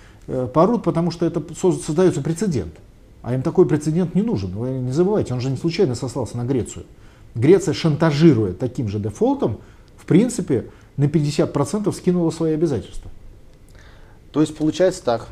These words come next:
Speaker 2: устанавливаем схему. При Порошенко Украина набирала, а,
Speaker 1: Да не
Speaker 2: долги
Speaker 1: Украина,
Speaker 2: М В Ф.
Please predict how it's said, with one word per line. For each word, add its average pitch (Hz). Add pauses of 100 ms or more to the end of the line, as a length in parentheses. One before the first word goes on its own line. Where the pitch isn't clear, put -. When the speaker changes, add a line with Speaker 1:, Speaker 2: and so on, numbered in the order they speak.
(140)
Speaker 2:
устанавливаем 127
схему. 98 (360)
При 165
Порошенко 131 (160)
Украина 139
набирала, 127 (440)
а, 104
Speaker 1:
Да 104
не 110
Speaker 2:
долги 143
Speaker 1:
Украина, 147
Speaker 2:
М 110
В 104
Ф. -